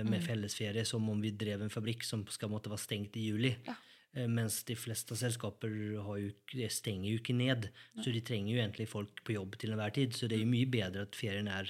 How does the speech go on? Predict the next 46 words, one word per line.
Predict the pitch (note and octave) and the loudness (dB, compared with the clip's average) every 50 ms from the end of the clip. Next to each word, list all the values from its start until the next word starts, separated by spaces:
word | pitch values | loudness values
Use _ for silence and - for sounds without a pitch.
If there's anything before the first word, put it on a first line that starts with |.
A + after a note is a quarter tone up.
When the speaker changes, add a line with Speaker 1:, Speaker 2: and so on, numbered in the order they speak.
| - - | -8 -12
Speaker 1:
sånn | - - A2+ G#2 | -10 -6 -6 -6
sett | G#2 - A2 | -4 -4 -6
spredd | - - - - G#2+ G#2 G2+ | -6 -6 -4 -4 -4 -2 0
ut, | A#2 C3 B2 B2 - - | 0 -2 -2 -4 -10 -10
eh, | - A2+ A2 G#2+ G#2 G#2+ G#2+ | -8 -6 -4 -4 -4 -4 -2
i | A2 | -2
de | A2 | -2
fleste | A#2 - A#2+ A2+ - - A2 | -2 -2 -2 -2 -2 -2 -2
tilfeller | A#2 A2 - B2 B2 | 0 0 0 0 0
i | C3 C#3+ | 0 2
hvert | - | 2
fall. | F3+ E3+ C#3 A#2+ - - - - | 4 2 2 0 -4 -10 -6 -4
Speaker 2:
Ja. | - - - - - _ _ - | -4 -4 -4 -8 -18 _ _ -6
Speaker 1:
Eh, | C3+ B2+ B2 B2 B2 | -4 -2 0 0 0
og, | A#2+ A#2 A2+ A2+ A#2+ B2+ | 0 -2 -2 -2 -2 0
og | |
det | A#2+ B2+ C3 A#2 | 2 4 4 4
ser | - - C3+ A#2+ | 6 6 6 6
jeg | A#2 A#2 A#2 | 6 6 4
i | G#2+ | 2
hvert | A2+ G#2+ - | 2 0 0
fall | - B2+ A#2 | 0 2 2
i, | A2+ | 2
liksom, | A2 A2 - - A#2 | 2 2 0 0 0
i, | A2+ A2 A2 A2 G#2+ G#2+ G#2+ G#2 A2 | 0 0 -2 -4 -4 -4 -4 -2 -2
i | A2 | -2
Riks-T | G#2+ - - - A2+ A2+ | -2 -2 -2 -4 -2 0
V, | A#2 A#2 | 0 0
så | - A2+ | 2 0
er | G#2+ | 0
det | G#2+ A2 | 0 0
et | G#2+ G#2+ - - - - - - - | -2 -2 -4 -10 -12 -12 -12 -6 0
mye | - D3 C3+ B2 A#2+ | 4 6 8 8 10
mindre, | C3 C3+ B2 A2 A2 A2 A2 A2+ | 10 10 8 8 6 4 4 2
altså, | A2+ G#2+ A2+ A2 G#2+ - - - - - - _ _ _ _ _ _ _ _ - - | 4 4 4 2 2 -2 -6 -14 -20 -20 -20 _ _ _ _ _ _ _ _ -6 -4
ehm, | A#2+ A2 G#2+ G#2 G2+ G2+ G#2 A#2+ A#2+ - | -2 -2 0 0 -2 -2 -2 -4 -2 0
når | C3 B2+ A#2+ A#2+ A#2 A#2 A#2+ A#2+ A#2+ A#2+ A#2 A#2+ | 2 4 4 4 6 6 4 4 4 2 0 0
våre | A#2+ B2+ B2+ | 0 0 2
ansatte | B2 A2+ A2 - - A2+ - - | 2 0 0 0 -2 -4 -4 -4
selv | A2+ - - A#2 A2+ G#2 - | -2 0 0 0 0 0 0
tar | A#2+ | 0
ansvar | A2+ G#2+ - A2+ G#2 | 0 0 -2 -4 -6
for | A2+ A2 | -4 -2
sin | B2 A#2+ | -2 0
egen | G#2+ G#2 | 0 0
ferie, | - A#2+ A2+ A#2 B2+ | 0 2 4 4 4